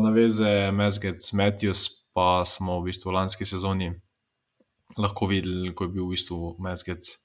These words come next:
pravzaprav glavni sprinter v ekipi.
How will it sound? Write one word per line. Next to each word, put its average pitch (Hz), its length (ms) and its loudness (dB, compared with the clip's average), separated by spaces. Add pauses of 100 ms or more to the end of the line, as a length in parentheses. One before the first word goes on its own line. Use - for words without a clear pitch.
(720)
pravzaprav 95 380 0
glavni 98 340 0
sprinter 98 540 0
v 92 140 0
ekipi. 107 440 2